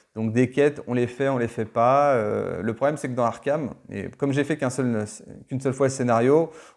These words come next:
on se dit toujours, bah, si j'y vais, euh, je risque de me ramasser quand même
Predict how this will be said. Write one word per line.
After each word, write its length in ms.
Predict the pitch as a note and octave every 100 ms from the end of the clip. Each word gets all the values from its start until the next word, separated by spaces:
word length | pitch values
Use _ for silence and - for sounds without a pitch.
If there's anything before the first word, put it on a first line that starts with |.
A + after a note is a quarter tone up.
| -
on 100 | B2+
se 80 | B2
dit 140 | C#3+
toujours, 340 | D3 C#3 D#3
bah, 140 | C#3 A2+
si 240 | - D3+
j'y 180 | C#3+ D3+
vais, 80 | C#3+
euh, 640 | D3 C#3+ A#2+ A2 G#2 G#2
je 80 | A#2
risque 160 | A#2+
de 40 | B2
me 120 | A#2
ramasser 340 | A2+ A2+ A2+
quand 120 | B2+ A#2+
même 240 | A#2